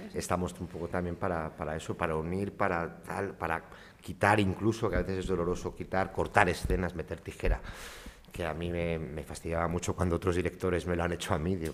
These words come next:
Speaker 2: "Me ha metido tijera aquí", pero a veces es necesario para que no, bueno,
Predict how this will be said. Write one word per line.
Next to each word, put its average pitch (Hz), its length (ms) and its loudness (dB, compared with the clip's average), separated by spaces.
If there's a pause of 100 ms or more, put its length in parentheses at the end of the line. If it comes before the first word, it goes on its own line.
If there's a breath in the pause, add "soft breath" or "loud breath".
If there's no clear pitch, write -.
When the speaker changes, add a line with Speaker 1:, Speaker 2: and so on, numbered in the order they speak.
Speaker 2:
"Me 82 60 0
ha - 20 -2
metido 98 380 -2
tijera 104 340 2
aquí", 104 160 0
pero 90 240 2 (100)
a 90 60 8
veces 92 300 6
es 90 100 -4
necesario 90 540 0
para 92 140 2
que 87 180 -4
no, 87 260 0 (580 loud breath)
bueno, 82 280 -2